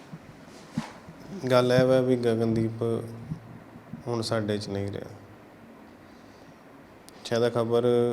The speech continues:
ਤੁਸੀਂ ਪੜ੍ਹੀ ਹੋਵੇ, ਪੜ੍ਹ ਕੇ ਇਗਨੋਰ ਵੀ ਕਰ ਦਿੱਤੀ ਹੋਵੇ, ਸ਼ਾਇਦ ਤੁਹਾਡੇ ਵਾਸਤੇ ਛੋਟੀ ਖਬਰ ਵੀ ਹੋਵੇ ਕਈਆਂ ਵਾਸਤੇ, ਪਰ ਹਾਂ, ਪੰਜਾਬ ਦਾ ਇੱਕ ਨੌਜਵਾਨ ਜਿਹੜਾ ਇਸ ਤਰੀਕੇ ਨਾਲ ਚਲਾ ਗਿਆ।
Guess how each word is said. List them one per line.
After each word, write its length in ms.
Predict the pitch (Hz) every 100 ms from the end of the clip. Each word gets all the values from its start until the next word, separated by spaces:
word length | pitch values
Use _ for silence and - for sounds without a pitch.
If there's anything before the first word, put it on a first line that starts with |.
| - - - - - -
ਤੁਸੀਂ 160 | 117
ਪੜ੍ਹੀ 320 | 113 117 117
ਹੋਵੇ, 400 | 117 110 110 110 - - - - -
ਪੜ੍ਹ 140 | 113 113
ਕੇ 140 | 113
ਇਗਨੋਰ 320 | 113 110 110
ਵੀ 180 | 110 117
ਕਰ 140 | 113 107
ਦਿੱਤੀ 400 | 110 110 - 107
ਹੋਵੇ, 320 | 104 107 110 - - - - - - - - - - - - - -
ਸ਼ਾਇਦ 180 | 113 113
ਤੁਹਾਡੇ 240 | 120 113
ਵਾਸਤੇ 220 | 110 113
ਛੋਟੀ 320 | 110 110 113
ਖਬਰ 240 | 113 117 113
ਵੀ 180 | 113 113
ਹੋਵੇ 260 | 107 101 101 - -
ਕਈਆਂ 240 | 110 107 107
ਵਾਸਤੇ, 320 | 104 - 127 - - - - - - - - - - - - - -
ਪਰ 80 | 113
ਹਾਂ, 400 | 110 110 110 110 - - -
ਪੰਜਾਬ 400 | 107 104 101 101
ਦਾ 100 | 104
ਇੱਕ 140 | 104
ਨੌਜਵਾਨ 580 | 107 101 101 104 104 101
ਜਿਹੜਾ 300 | 101 98 98 - - - - - - -
ਇਸ 180 | 113 -
ਤਰੀਕੇ 400 | - 107 104 98
ਨਾਲ 160 | 95 98
ਚਲਾ 240 | - -
ਗਿਆ। 80 | -